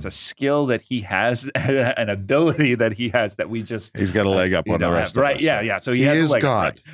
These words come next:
Speaker 2: right? Right,
Speaker 1: So,
Speaker 2: so that's
Speaker 1: so there's
Speaker 2: fair. That's
Speaker 1: that,
Speaker 2: fair.
Speaker 1: yeah.
Speaker 2: So, so that's the first caveat, but
Speaker 1: Right.
Speaker 2: then let's actually get to the yes part. So,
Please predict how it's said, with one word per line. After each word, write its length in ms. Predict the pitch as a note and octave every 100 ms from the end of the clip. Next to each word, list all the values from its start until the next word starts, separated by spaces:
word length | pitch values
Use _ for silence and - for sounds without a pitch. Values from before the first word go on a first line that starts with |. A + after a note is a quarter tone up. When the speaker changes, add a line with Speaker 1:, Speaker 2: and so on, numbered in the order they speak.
| -
Speaker 2:
right? 100 | A#2+
Right, 240 | C3+ A#2+
Speaker 1:
So, 120 | - C3
Speaker 2:
so 40 |
that's 220 | B2 A2
Speaker 1:
so 60 | G#2
there's 180 | G2 E3
Speaker 2:
fair. 100 | A2+
That's 180 | G#2+ -
Speaker 1:
that, 220 | - -
Speaker 2:
fair. 100 | - -
Speaker 1:
yeah. 60 |
Speaker 2:
So, 360 | F#3+ F3+ D#3 D3+ -
so 220 | - F3
that's 260 | D3 E3+ F3
the 100 | G3+
first 440 | - F3 - - -
caveat, 540 | D#3 B2+ G2+ F2 E2
but 80 | A2+
Speaker 1:
Right. 120 | B2
Speaker 2:
then 180 | C#3+ C3+
let's 180 | C#3+ C#3+
actually 300 | C3 - G#2+
get 180 | A2
to 100 | -
the 120 | G2 G2
yes 480 | F#2+ G2+ G2+ G2+ -
part. 340 | - - D2
So, 260 | - A#2